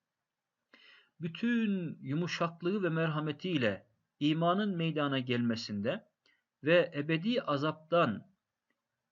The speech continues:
eee, necatta, tas-, ebedi azaptan kurtulmak için tasdiki kalbi yeterli gördü.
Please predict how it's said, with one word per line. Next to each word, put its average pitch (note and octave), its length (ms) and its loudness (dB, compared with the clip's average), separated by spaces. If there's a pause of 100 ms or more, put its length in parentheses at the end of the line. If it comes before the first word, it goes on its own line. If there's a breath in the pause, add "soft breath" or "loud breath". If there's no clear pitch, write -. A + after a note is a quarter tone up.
(480)
eee, G#2+ 960 -4 (640)
necatta, E3 920 -2 (160)
tas-, - 320 -8 (260)
ebedi E3+ 400 0
azaptan D#3+ 460 -4
kurtulmak F3 540 -4
için - 340 -6 (380 soft breath)
tasdiki - 600 -4 (100)
kalbi F3 380 0
yeterli G3 480 0
gördü. A2+ 380 -2